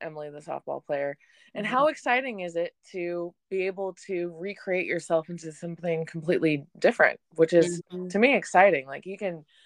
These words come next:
Speaker 1: you can totally make yourself into something else. And, um, I just love that you pretty much found out what it is, you know? Um, I, I'm
Speaker 2: Mm-hmm.
Speaker 1: sure there's, there's always more to learn and more to do. And it's,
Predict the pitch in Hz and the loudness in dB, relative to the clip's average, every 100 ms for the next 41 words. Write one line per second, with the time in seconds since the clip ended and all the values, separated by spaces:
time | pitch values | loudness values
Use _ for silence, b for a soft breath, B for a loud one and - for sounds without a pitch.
0 | b b _ 240 262 - 240 240 254 196 | b b _ -8 -6 -4 -4 -2 -2 -2
1 | 202 196 190 185 175 170 170 165 165 165 | -4 -6 -6 0 0 -2 -8 -6 -8 -8
2 | 156 151 147 139 139 - - 156 147 147 | -8 -8 -6 -8 -10 -16 -8 -6 -4 -6
3 | 147 _ _ _ _ _ _ _ 156 147 | -12 _ _ _ _ _ _ _ -4 -4
4 | 147 147 _ 170 185 180 165 147 143 147 | -6 -16 _ -4 -2 0 0 2 -2 -2
5 | 147 143 147 _ _ _ _ _ - 208 | -6 -6 -10 _ _ _ _ _ -4 0
6 | 190 156 - - 156 151 147 147 - 143 | 2 2 0 0 2 2 2 0 -2 -8
7 | 143 - 147 147 143 170 - _ 185 151 | -8 -8 -8 -4 -6 -6 -10 _ -10 -6
8 | 147 170 - 156 147 147 - 165 170 160 | -4 -6 -6 -4 -4 -6 -8 -8 -6 -6
9 | - 165 156 147 - B B B 233 - | 2 4 4 2 -4 B B B 4 6
10 | 214 202 196 170 165 160 156 151 - 160 | 4 6 4 -2 -2 0 0 -2 -8 -8
11 | 147 143 151 151 147 147 - 151 147 143 | -8 -10 -10 -8 -6 -6 -8 -8 -6 -2
12 | 165 - B B B - 156 143 | -4 -6 B B B -6 -4 -6